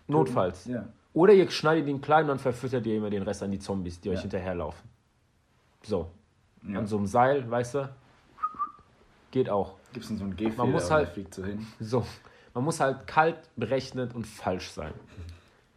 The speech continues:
Speaker 1: Alle drei Charaktereigenschaften
Speaker 2: Treffen
Speaker 1: habe
Speaker 2: bis
Speaker 1: ich
Speaker 2: jetzt
Speaker 1: natürlich.
Speaker 2: auf dich zu.
Speaker 1: So. Und das dritte war Wandlungsfähigkeit.
Speaker 2: Ja.
Speaker 1: Bei mir ist meine, meine Superkraft ist, dass ich innerhalb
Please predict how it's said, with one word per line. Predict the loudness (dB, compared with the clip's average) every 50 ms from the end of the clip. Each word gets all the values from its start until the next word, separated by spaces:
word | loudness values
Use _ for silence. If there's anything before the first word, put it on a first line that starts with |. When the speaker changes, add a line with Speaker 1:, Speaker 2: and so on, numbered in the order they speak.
| _ _ _ _ _ _ _ _
Speaker 1:
Alle | -2 0 0 0 0
drei | -2 -2 0 2 2 2 0
Charaktereigenschaften | 0 -4 -6 -6 -6 -8 -8 -8 -6 -6 -6 -6 -8 -8 -10 -10 -8 -10 -12 -12 -12 -10
Speaker 2:
Treffen | -6 -2 0
Speaker 1:
habe | 0 2 2 0
Speaker 2:
bis | -2 0
Speaker 1:
ich | 0
Speaker 2:
jetzt | 0 0 0 -2
Speaker 1:
natürlich. | -2 -4 -4 -4
Speaker 2:
auf | -6
dich | -6 -6 -6 -8 -8
zu. | -6 2 6 6 6 6 6 2 0 -4 -6 -8 -10 -16 _ _ _ -12
Speaker 1:
So. | -4 -2 0 0 0 -2 -4 -10 -18 _ -20 -20 -20 -20 _ _ _ _ _ _
Und | -2 -2 -2
das | -2 -4 -4
dritte | -2 -2 -2 0 2 4
war | 4 6 6
Wandlungsfähigkeit. | 6 4 4 4 0 -2 -2 -4 -6 -6 -6 -6 -6 -6 -8 -10 -10 -10 -10 -12 -16 _ _ _
Speaker 2:
Ja. | -6 -4 -4 -4 -4 -6 -12 -20 -20 -20 _ _ _ _ _ _ _ -20 _ _ _ _
Speaker 1:
Bei | -4 -2 0
mir | 2 2 4 4 4 2 0 -2 -6 -12 -18 _ _ _ _
ist | -14 -10 -4 -2
meine, | 0 2 2 2 0 0 -2 -2
meine | -2 0 0 0 0
Superkraft | -2 -4 -2 0 -2 -2 -2 -4 0 0 0 0 0 -2 -6
ist, | -6 -6 -6 -8 -14 _ -10
dass | -10 -10 -10 -16
ich | -12 -6
innerhalb | -4 -4 -2 0 0 -2 -2